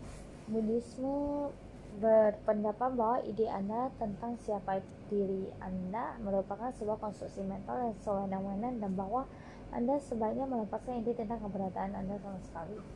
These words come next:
Ide atau ukuran yang Anda gunakan untuk menyatakan diri Anda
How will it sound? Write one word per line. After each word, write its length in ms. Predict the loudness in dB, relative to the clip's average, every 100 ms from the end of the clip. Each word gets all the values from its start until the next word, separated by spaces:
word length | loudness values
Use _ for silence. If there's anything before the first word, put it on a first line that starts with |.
| -10 -6 -6 -4
Ide 180 | 2 4
atau 300 | 4 2 -2
ukuran 400 | -4 -4 -2 -4
yang 100 | -6 -4
Anda 640 | -4 -2 -4 0 0 2
gunakan 360 | 0 -2 -2 -4 -2
untuk 160 | -2
menyatakan 480 | -2 -2 -4 -4 0
diri 240 | 2 2 0
Anda 240 | -2